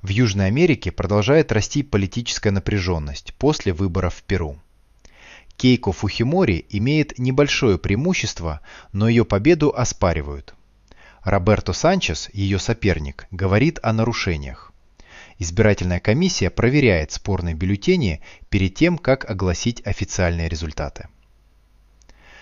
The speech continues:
Наконец, в Азиатско-Тихоокеанском регионе Всемирный банк повысил статус Филиппин.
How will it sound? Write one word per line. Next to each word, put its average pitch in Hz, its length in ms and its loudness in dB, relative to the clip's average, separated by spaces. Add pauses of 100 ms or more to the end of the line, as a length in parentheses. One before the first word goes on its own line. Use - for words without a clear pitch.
(260)
Наконец, 143 640 0
в 92 240 -8
Азиатско-Тихоокеанском 113 1300 2
регионе 104 680 0
Всемирный 98 560 0
банк 147 460 2
повысил 104 480 0
статус - 400 -2
Филиппин. 82 580 -6